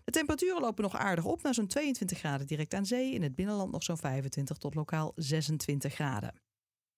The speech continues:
Nou, ook vanavond en vannacht dus nog een paar buien. In de loop van vannacht beperken de buien zich vooral nog tot het noorden van het land. En daar kunnen ze lokaal ook best wel weer stevig uitpakken. Maar aan de achterzijde van die buienlijn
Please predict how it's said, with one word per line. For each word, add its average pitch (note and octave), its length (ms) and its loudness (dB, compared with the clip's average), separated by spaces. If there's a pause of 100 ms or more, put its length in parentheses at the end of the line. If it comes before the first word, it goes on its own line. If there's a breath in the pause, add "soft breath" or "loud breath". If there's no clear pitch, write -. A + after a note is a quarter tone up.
(760 loud breath)
Nou, G#3+ 140 2
ook B3+ 80 0
vanavond D4 340 2
en C#4 60 4
vannacht C4 260 2
dus C4+ 100 0
nog B3+ 140 4
een A#3 200 2
paar B3+ 260 2
buien. A#3 500 2
In G3 100 2
de F#3+ 80 4
loop F#3 180 2
van F#3 100 -2
vannacht G3 320 0
beperken F3+ 380 0
de E3 60 2
buien D3+ 240 2
zich D#3+ 140 -2
vooral D#3+ 260 0
nog E3 120 -2
tot - 160 -6
het C#3 140 -2
noorden A3 360 2
van G#3+ 100 -2
het G#3 100 0
land. G3 240 0
En F#3+ 60 0
daar F#3+ 160 0
kunnen F3+ 220 0
ze E3+ 100 0
lokaal D#3 380 0
ook F#3+ 120 0
best F#3+ 140 0
wel D3 120 2
weer C#3+ 120 0
stevig G3 420 0
uitpakken. G3 580 0 (400 loud breath)
Maar A3+ 240 2
aan - 100 2
de A#3+ 120 0
achterzijde C4 520 0
van A#3 140 0
die G#3+ 120 2
buienlijn F#3+ 560 2